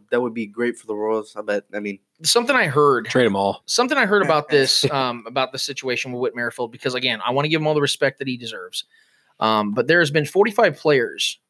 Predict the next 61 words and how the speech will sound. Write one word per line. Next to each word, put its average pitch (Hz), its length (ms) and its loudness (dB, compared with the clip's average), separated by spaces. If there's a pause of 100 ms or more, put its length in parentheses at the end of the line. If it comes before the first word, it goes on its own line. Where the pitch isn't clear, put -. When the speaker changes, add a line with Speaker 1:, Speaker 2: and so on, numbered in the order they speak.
(120)
Speaker 2:
that 135 80 -2
have 127 80 -6
had 131 120 0
a 117 60 -2
thirty 143 460 -2
game 135 360 -8
or 131 140 -6
more 123 200 -6
hitting 120 280 -8
streak 117 260 -6
in 113 80 -16
the 113 80 -8
M 113 100 -8
L 113 100 -8
B, 117 260 -12
in 131 80 -6
M 131 100 -2
L 127 60 -4
B 117 100 -8
history. 117 380 -6
<laughs> - 60 -20 (3000)
It, 147 400 0
it, 175 140 2
and 175 120 2
I 175 60 4
feel 254 200 0
like 202 120 4
I'm 151 80 0
gonna 139 100 2
Speaker 3:
Who 131 140 6
Speaker 2:
dis-, 110 140 4
Speaker 3:
are 113 40 0
they? 101 240 0
Speaker 2:
I'm 180 120 -2
gonna 220 100 2
feel 247 200 0
like 214 100 4
I'm, 180 100 -2
I'm 160 60 -4
gonna 180 160 0
feel 240 160 -2
like 208 100 0
I'm 160 80 -2
disrespecting 143 640 -2
by 117 80 -2
saying 127 180 -6
this, 123 60 -10
but 160 80 -4
I'm 190 60 -4
just 185 120 -6
gonna 175 120 -2
give 160 120 -2
you 156 60 -2
the 139 80 -2
numbers 135 240 -2
and 123 80 0
I'll - 60 2
leave - 120 0
it - 60 -2
at - 100 -10
that. 90 240 -8